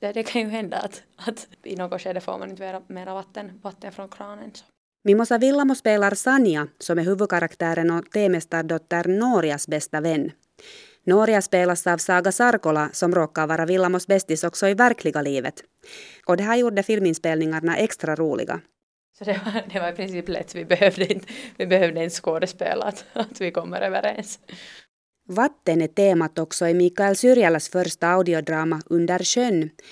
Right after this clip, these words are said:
Speaker 2: där Villamo spelar huvudrollen som den nittonåriga Ariel. Hörspelet får premiär vid påsk på Svenska Yle.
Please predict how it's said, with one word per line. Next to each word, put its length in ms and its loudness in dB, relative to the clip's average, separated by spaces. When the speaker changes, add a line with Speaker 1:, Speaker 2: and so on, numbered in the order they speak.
Speaker 2:
där 180 4
Villamo 380 4
spelar 360 -2
huvudrollen 640 0
som 180 -2
den 180 2
nittonåriga 720 2
Ariel. 600 0
Hörspelet 640 2
får 160 -2
premiär 500 2
vid 200 0
påsk 420 -4
på 240 -2
Svenska 520 -2
Yle. 300 0